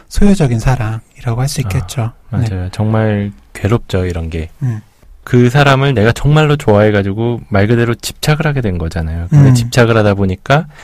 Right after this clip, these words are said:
Speaker 2: 상대방이 나를 밀어내는데, 그거를, "아, 내가 더 표현을 하지 않아서 그렇구나"라고 생각을 하고 더 매달리고,
Speaker 1: 음.
Speaker 2: 그러면은 그 사람은 더 밀어내고, 이런 관계에서 굉장히 상처를 받고 결국 헤어진 다음엔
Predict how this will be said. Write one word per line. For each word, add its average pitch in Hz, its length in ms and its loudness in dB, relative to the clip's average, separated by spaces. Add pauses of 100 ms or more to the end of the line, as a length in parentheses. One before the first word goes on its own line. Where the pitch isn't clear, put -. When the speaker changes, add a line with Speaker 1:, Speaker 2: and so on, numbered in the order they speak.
(120)
Speaker 2:
상대방이 147 480 2
나를 92 240 2
밀어내는데, 85 840 0 (160)
그거를, 131 580 4 (260)
"아, 120 180 2
내가 113 440 2 (300)
더 127 260 4
표현을 165 440 4
하지 147 260 0
않아서 123 440 4
그렇구나"라고 107 1040 2
생각을 120 440 0
하고 110 260 0
더 143 260 4
매달리고, 104 600 0
Speaker 1:
음. 135 220 8
Speaker 2:
그러면은 120 460 2
그 107 100 -2
사람은 117 320 -2
더 117 180 -2
밀어내고, 110 480 0
이런 131 400 2
관계에서 98 680 0 (480)
굉장히 117 380 2
상처를 117 420 0
받고 131 640 -2 (240)
결국 - 400 -4
헤어진 131 300 2
다음엔 95 460 0